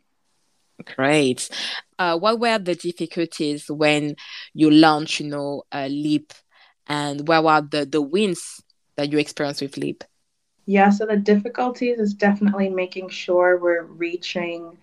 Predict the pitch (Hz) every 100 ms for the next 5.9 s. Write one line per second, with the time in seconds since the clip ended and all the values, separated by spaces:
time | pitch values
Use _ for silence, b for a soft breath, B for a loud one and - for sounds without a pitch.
0 | _ _ - 170 160 160 165 160 156 160
1 | 170 175 170 165 156 156 160 165 - 156
2 | - 165 160 160 165 190 269 b b b
3 | - 156 156 226 - 175 170 170 165 165
4 | 165 160 175 170 - 175 170 - - 180
5 | 165 165 170 - 180 180 180 175 165